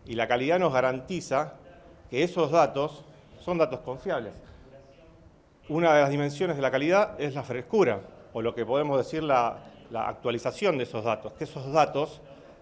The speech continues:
sean oportunos, que cuando yo los necesito,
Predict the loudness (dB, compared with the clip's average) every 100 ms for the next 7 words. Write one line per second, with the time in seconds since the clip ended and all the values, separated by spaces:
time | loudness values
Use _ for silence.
0 | -20 -6 0 2 2 -2 0 0 0 -6
1 | -12 -20 -20 -20 -20 -8 -6 -2 0 0
2 | 0 0 0 -2 -6 -8 -8 -2 -2 -2